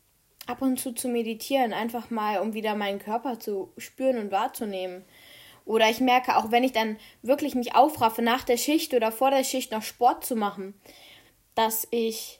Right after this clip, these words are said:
mich viel besser fühle, dass ich wieder dieses, ja, ich fühle mich fit, ich fühle mich fresh, ich, ich kann mich, ich weiß, was ich bin, ich weiß, wie mein Körper gerade sich anfühlt. Ähm,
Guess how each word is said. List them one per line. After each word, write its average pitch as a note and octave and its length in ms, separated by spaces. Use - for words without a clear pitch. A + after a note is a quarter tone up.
mich A3 520
viel C#4+ 280
besser G#3+ 720
fühle, G3 380
dass G3 180
ich G#3+ 200
wieder G3+ 340
dieses, F#3+ 540
ja, A#3 240
ich A3+ 140
fühle A#3 160
mich G#3+ 180
fit, - 220
ich A3+ 120
fühle A3+ 160
mich G#3 160
fresh, A#3+ 440
ich, - 340
ich - 200
kann A3+ 280
mich, A3+ 320
ich A#3 160
weiß, B3 280
was A3 140
ich - 180
bin, C#4+ 200
ich A#3 180
weiß, A3+ 540
wie A#3 120
mein G#3 180
Körper A#3+ 600
gerade G#3+ 340
sich G#3 260
anfühlt. B3 520
Ähm, A3+ 460